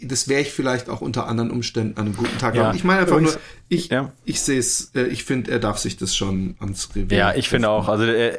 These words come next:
Speaker 2: eigene Kraft. Und, äh, wir haben mal ein bi-, also mal abgesehen von dem, äh, Shitstorm, der dann gekommen wäre, aber wir haben mal ein bisschen rumgesponnen, wie man quasi das Ganze auch hätte offiziell hinkriegen können.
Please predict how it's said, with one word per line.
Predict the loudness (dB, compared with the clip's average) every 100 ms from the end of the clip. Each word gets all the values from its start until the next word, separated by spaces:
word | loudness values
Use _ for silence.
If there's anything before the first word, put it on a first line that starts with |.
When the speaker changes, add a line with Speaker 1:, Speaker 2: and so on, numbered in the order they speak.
| 0
Speaker 2:
eigene | 2 2 0
Kraft. | 2 0 0 -12 -14 -2
Und, | 0 2 2
äh, | 2 4
wir | 2
haben | 4
mal |
ein | 2 2
bi-, | 0
also | 2
mal | 2
abgesehen | 2 2 0
von | 2 2
dem, | 2 2 2
äh, | 2 2
Shitstorm, | 0 0 0 4
der | 2
dann | 2
gekommen | 2 2 2
wäre, | 2 0 -2 -10 -4
aber | 0 4
wir |
haben | 4
mal | 4
ein |
bisschen | 0 0 2
rumgesponnen, | 2 0 0 0 2
wie | 0
man | 2 2 0 -2
quasi | 0 0 2 2 2 0 0
das | -2 0
Ganze | 0 2 2
auch | 2
hätte | 2 2
offiziell | 0 -2 0
hinkriegen | 2 0 0 -2
können. | 0 -2 -4